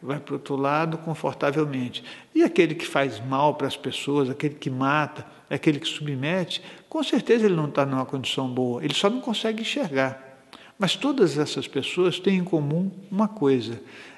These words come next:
é, a base dos nossos problemas é o medo. É aquela coisa que reside dentro da gente e que acaba com a nossa vida, que nos corrói. Então, se você tem tan-, muito medo, você pode querer galgar o poder, né?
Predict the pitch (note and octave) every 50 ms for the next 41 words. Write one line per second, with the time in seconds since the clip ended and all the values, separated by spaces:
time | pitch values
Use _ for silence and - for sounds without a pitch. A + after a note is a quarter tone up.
0 | - - - C#3+ - - - D3+ C3+ C3 C3 E3 G3+ A3+ A3+ F#3 D#3 D#3 C#3+ C3+
1 | C3 A#2+ C3+ C3 C3 B2+ - - B2 - - - B2 A#2+ A2+ B2+ D3+ F3+ E3 D3
2 | C3 C#3+ F#3+ G#3+ C4 A#3+ F#3 D#3+ D#3 D3 C#3+ C3 A#2+ G#2+ - - - - - -
3 | - - _ _ _ - D3 - - G#3 G#3+ A3 G3+ - F#3 F3 E3+ F3 - E3+
4 | D3+ E3 C#3 A#2+ A#2 B2+ F#3+ G3+ F3 D3+ B2+ B2 C3 C3 - C3+ B2 A#2+ A#2 G#2+
5 | B2+ D#3 F#3 F3+ - - - A3 - - G#3+ F3 - - F#3 F#3 F3+ D#3 C#3+ -
6 | - C#3+ C3 C3 B2 - - C3 A#2 B2 C3 A#2+ A#2+ - C#3+ D3+ D#3 D3+ - -
7 | F3 D#3 B2+ C3 B2+ A#2+ A2+ A#2 - - - - - - - - - D#4+ D#4+ -
8 | - - - - - - F#3 F#3+ - - - G3 F3+ F3 F3 - - - - -
9 | - - - - G3+ F#3 E3+ - A#3 A#3+ B3 G3+ D3+ E3+ F3+ A#3 C#4+ - - E3
10 | D#3 F3 B3 C4+ F#3 B2+ A#2+ C#3 D#3 - - G#3+ - B3 A#3+ G#3 - - G3+ F#3+
11 | G3 G#3 B3+ A3 - - - - - - - - F#3+ G3+ F#3 E3 F#3+ F#3+ A3+ A3+
12 | - D4+ D#4+ C4+ E3 D3+ D3+ C#3+ - - C3 C#3 C#3 C#3+ E3 E3+